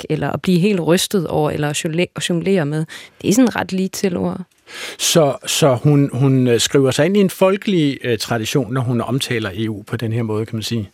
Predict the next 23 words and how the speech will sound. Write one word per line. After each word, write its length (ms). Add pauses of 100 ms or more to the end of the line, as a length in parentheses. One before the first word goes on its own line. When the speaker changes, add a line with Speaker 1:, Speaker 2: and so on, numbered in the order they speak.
(240)
Speaker 1:
Ja, 400 (120)
det 100
er 40
jeg 100
faktisk 240
ikke 120
sikker 180
på, 120
jeg 160
ved 180
så 100
meget 280
om, 140
men 140
hun 80
taler 280
i 40
hvert 180
fald 160
et 80
ret 140
ligefremt 500
sprog. 360